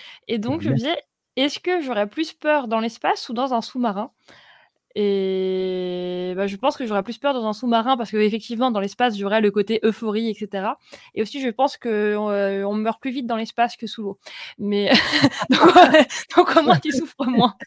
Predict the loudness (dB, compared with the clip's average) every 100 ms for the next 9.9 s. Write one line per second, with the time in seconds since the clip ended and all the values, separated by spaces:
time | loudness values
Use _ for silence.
0 | _ -16 -12 -8 -2 0 2 2 2 2
1 | 0 -2 -2 -2 0 -2 -2 2 4 6
2 | 6 4 2 0 0 -2 -2 -4 -2 -4
3 | -6 -8 -14 -8 -6 -4 -2 -2 -2 -2
4 | -4 -6 -16 -18 -10 0 4 4 2 -4
5 | -4 -4 -4 -2 2 2 2 0 0 0
6 | -2 -2 0 0 0 -4 -2 0 2 2
7 | 2 0 0 -2 -4 -6 _ _ _ _
8 | -20 -10 -8 -8 -6 -6 -6 -4 -2 -2
9 | -4 -4 -4 -2 0 0 -2 -4 -4